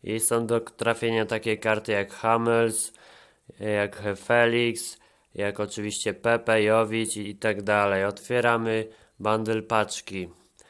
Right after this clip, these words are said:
Zobaczymy, co w tym otwieraniu trafimy. Może jakiś właśnie zawodnik dziewięćdziesiąt osiem będzie, to wtedy byłby szybko, można by go sprzedać za dobry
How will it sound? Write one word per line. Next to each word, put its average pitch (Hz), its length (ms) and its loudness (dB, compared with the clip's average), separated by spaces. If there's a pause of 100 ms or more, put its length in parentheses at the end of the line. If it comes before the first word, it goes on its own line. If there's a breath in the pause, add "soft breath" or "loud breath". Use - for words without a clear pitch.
(400 soft breath)
Zobaczymy, 104 840 -2
co 110 440 -2
w 98 100 -14
tym 107 380 -4 (880)
otwieraniu 113 800 0
trafimy. 120 840 0
Może 113 420 2
jakiś 107 360 -2
właśnie 104 640 0
zawodnik 107 600 0
dziewięćdziesiąt 117 760 -2
osiem 110 500 -2
będzie, 110 440 0
to 98 180 -4
wtedy 101 400 -4
byłby 98 600 -4 (360 loud breath)
szybko, 113 540 -2
można 110 360 0
by 101 240 -2
go 98 180 -2
sprzedać 117 760 -2 (640 loud breath)
za 107 720 4
dobry 107 800 2